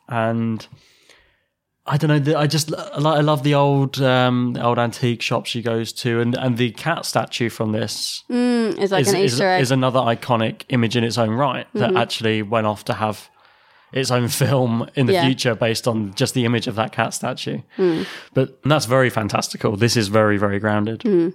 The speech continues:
Speaker 1: But yeah, if you, for me, if you wanna watch a grounded film,
Speaker 2: Mm-hmm.
Speaker 1: a grounded Studio Ghibli film, like,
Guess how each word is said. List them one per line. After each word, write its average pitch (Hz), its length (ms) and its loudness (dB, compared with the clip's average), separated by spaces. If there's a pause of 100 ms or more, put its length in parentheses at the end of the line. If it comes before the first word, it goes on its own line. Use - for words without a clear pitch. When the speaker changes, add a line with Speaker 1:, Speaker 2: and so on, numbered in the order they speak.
(300)
Speaker 1:
But 156 80 4
yeah, 156 180 4
if 139 180 2
you, 180 460 2 (140)
for - 180 0
me, 165 400 4
if 139 100 -2
you 147 80 4
wanna 147 160 4
watch - 220 0 (100)
a 117 100 -8
grounded 127 460 2
film, 175 440 0 (100)
Speaker 2:
Mm-hmm. 202 320 2
Speaker 1:
a - 180 -14
grounded 117 440 2
Studio 123 240 2
Ghibli 123 280 0
film, 131 320 2
like, 113 520 0